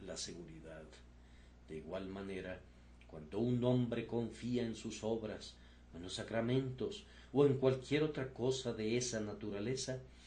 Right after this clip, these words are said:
no será salvo, porque no hay ningún vínculo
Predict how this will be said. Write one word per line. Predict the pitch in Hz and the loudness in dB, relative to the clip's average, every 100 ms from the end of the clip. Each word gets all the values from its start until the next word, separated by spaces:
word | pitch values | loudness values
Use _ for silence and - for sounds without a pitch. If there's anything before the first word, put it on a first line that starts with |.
| - - | -20 -6
no | 135 151 170 | 4 6 6
será | 160 143 143 | 4 0 -2
salvo, | - 123 113 90 82 - - - | 0 0 0 -2 -8 -12 -12 0
porque | 143 151 | 2 4
no | 139 147 | 4 2
hay | |
ningún | 165 156 135 151 143 120 | 2 0 0 -2 -2 -4
vínculo | 147 160 127 117 98 87 | -2 -2 -4 -4 -4 -4